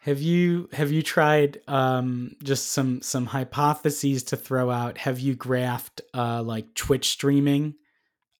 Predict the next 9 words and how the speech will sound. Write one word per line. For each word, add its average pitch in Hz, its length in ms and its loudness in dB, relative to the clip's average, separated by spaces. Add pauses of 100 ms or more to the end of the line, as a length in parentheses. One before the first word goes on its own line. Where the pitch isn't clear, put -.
uh, 127 420 2
over 139 300 4
time 139 560 -2 (100)
to 127 640 -2
concurrence? 135 840 -6 (420)
Like, 120 300 -6 (240)
is 160 180 6
it 170 160 2
just, - 320 4